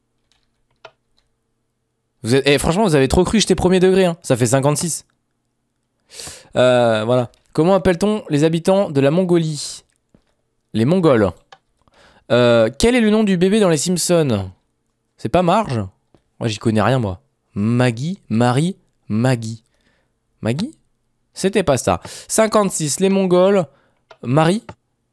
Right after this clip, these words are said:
Eh ben non. Bah allez, hein. Je, je, je n'ai aucune ref, hein. Je ne regarde pas Les Simpsons. Maggie.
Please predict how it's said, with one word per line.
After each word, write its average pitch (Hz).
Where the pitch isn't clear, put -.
Eh 196
ben 190
non. 143
Bah 127
allez, 123
hein. 127
Je, 135
je, 127
je 113
n'ai 127
aucune 127
ref, 110
hein. 107
Je 101
ne 104
regarde 107
pas 120
Les 110
Simpsons. 101
Maggie. 107